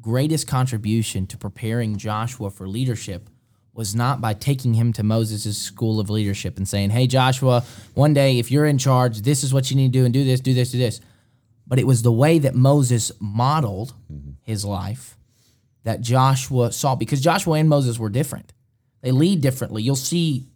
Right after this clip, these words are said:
Speaker 1: if you read the book of Joshua that, you know, Joshua was different. But what's good to know is, hey, Moses had to conquer enemies, and so did Joshua.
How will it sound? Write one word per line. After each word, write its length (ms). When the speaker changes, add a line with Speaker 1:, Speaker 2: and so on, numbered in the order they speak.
Speaker 1:
if 140
you 100
read 200
the 60
book 180
of 80
Joshua 560
that, 160
you 120
know, 200
Joshua 480
was 180
different. 340
But 280
what's 160
good 160
to 60
know 160
is, 240
hey, 240
Moses 540
had 160
to 80
conquer 340
enemies, 420
and 120
so 120
did 140
Joshua. 500